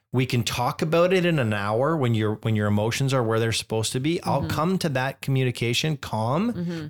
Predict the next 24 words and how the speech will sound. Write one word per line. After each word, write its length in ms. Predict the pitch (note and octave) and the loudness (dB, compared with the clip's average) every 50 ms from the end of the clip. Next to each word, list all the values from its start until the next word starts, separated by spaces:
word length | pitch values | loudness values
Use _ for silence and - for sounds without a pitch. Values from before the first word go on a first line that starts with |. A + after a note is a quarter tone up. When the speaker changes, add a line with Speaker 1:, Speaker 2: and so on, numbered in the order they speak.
| - | -2
Speaker 1:
relaxed, 800 | A#2 A2+ G#2+ G#2 G#2 G#2+ G#2+ A#2+ D3+ F3+ F#3 - - - - - - _ _ _ _ _ _ | -2 0 0 0 -2 -2 -2 -2 -2 -4 -4 -4 -4 -6 -6 -6 -12 _ _ _ _ _ _
and 160 | - B2 A#2 A2 | -2 -2 0 0
very, 680 | A2 A2 G#2+ B2 C#3 C#3+ D3+ D#3+ D#3+ D#3 D3+ C#3+ C#3+ - | 0 -2 0 0 0 2 2 4 4 4 4 2 2 0
like, 380 | C#3+ C3 B2 A#2+ A#2 - - - _ - - - | 0 0 0 0 0 -2 -6 -14 _ -16 -6 -2
in 200 | D#3+ C#3 C#3 C3 | 2 4 4 4
discovery 720 | B2 B2+ - - - C3 B2 B2 B2 C3+ C3+ D3 D3+ D3+ | 4 2 0 0 0 0 0 0 0 0 0 0 0 2
of 280 | B2+ B2+ A#2 G#2 G2+ A2+ | 2 0 0 0 -2 0
where 360 | A2+ A#2 A#2+ B2 B2 B2 B2 | 0 2 2 2 4 2 2
you're 240 | A#2+ A#2 A2+ G#2+ G#2+ | 2 2 2 0 0
at. 360 | G2+ G#2 A#2 D3 G3 - _ _ _ _ _ - _ | 0 0 -2 -2 -4 -6 _ _ _ _ _ -10 _
But 160 | - B2 - - | -6 -6 -4 -4
right 360 | A2+ G#2+ G#2 A#2 C3+ E3+ F3+ | -4 -2 0 0 0 0 0
now, 500 | D#3+ C#3+ B2+ B2+ C#3 D#3 F3+ G3+ G#3 G#3+ - - | 0 0 0 0 0 2 0 0 -2 -4 -4 -2
it's 240 | D3 D3 B2+ - - - | -2 0 0 -2 -4 -2
over. 480 | A2 A2+ A2+ G#2+ F#2+ F#2+ G#2 - G#2 - | 0 0 2 0 0 -2 -6 -10 -8 -8
Speaker 2:
Right. 260 | D#3+ D3+ C#3 B2+ G#2+ | -8 -6 -6 -4 -2
Speaker 1:
Done. 360 | G#2+ C3 A#2 A2 G2+ F2 E2 - - _ _ _ _ _ _ _ _ _ _ _ _ | -2 0 0 0 -2 -2 -4 -8 -12 _ _ _ _ _ _ _ _ _ _ _ _
Speaker 2:
Can 180 | - G#3 F#3+ | -6 -6 -4
we 140 | F#3+ G3+ G#3+ | -2 -4 -2
just 220 | G3 A#3 B3 - - | -2 -4 -4 -4 -6
quickly, 560 | - F3+ F3 - F3+ E3 D#3+ D#3 D3+ D3 - - _ - | -8 -8 -6 -6 -4 -4 -2 -4 -4 -6 -8 -10 _ -4
Speaker 1:
Oh. 160 | D#3+ D#3+ C3 | -2 0 0
Speaker 2:
before 200 | A2+ E3 D#3 D3+ | 0 0 -2 -2
we 280 | D#3 D#3 D3+ D3 D#3 - | -2 -4 -4 -4 -6 -8